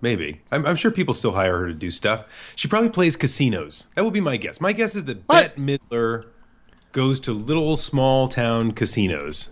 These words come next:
Speaker 1: and plays, like, you know, big, like, Vegas type productions, but at a, at small casinos.
Speaker 2: Well, first of all, she's seventy. Second of all, did you know she was born on Honolulu?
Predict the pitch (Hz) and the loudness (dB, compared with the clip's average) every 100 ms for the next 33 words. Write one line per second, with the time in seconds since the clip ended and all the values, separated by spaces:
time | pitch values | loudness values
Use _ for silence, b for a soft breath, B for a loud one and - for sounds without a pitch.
0 | - 101 95 101 110 110 101 92 92 85 | -6 -2 -2 0 2 4 2 2 2 2
1 | 82 90 80 71 71 - - - - - | 0 -4 -2 -6 -10 -18 -20 -20 -20 -20
2 | - - - - - 101 101 95 90 85 | -20 -20 -20 -20 0 4 6 4 2 0
3 | 82 - - - - - - 92 98 101 | 0 -4 -14 -20 -20 -20 -12 0 2 4
4 | 95 - 107 104 95 101 - 131 135 92 | 2 0 -2 0 -2 -2 0 0 0 -2
5 | 87 85 80 76 - - - _ _ _ | 0 0 0 -4 -8 -20 -20 _ _ _
6 | _ _ - - 104 92 - - 78 76 | _ _ -8 0 2 2 0 -2 -4 -2
7 | 143 139 - 226 - 160 143 135 123 - | -2 0 6 6 6 4 4 6 2 -2
8 | 139 120 139 120 110 87 85 b b - | -4 -2 -2 -2 -4 -10 -14 b b -2
9 | 247 262 240 165 147 147 196 220 - 185 | 2 2 4 4 4 2 -2 -2 0 0
10 | 113 127 143 147 113 101 - 123 120 110 | 0 2 2 2 -2 -4 -4 0 0 0
11 | 120 156 | -2 -2